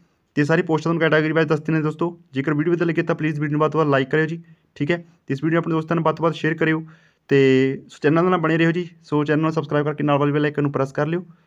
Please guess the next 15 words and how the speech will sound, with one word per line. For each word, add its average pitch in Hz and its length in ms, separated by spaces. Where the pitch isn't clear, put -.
ਠੀਕ 151 180
ਹੈ। 175 40
ਸੋ 165 120
ਮਿਲਦੇ 156 220
ਹਾਂ 175 80
ਨੈਕਸਟ 165 240
ਟਾਈਮ 165 180
ਨੈਕਸਟ 147 220
ਵੀਡੀਓ 156 100
ਵਿੱਚ, 170 160
ਤਦ 143 100
ਲਈ 160 120
ਓਕੇ, 170 320
thank 151 260
you, 190 80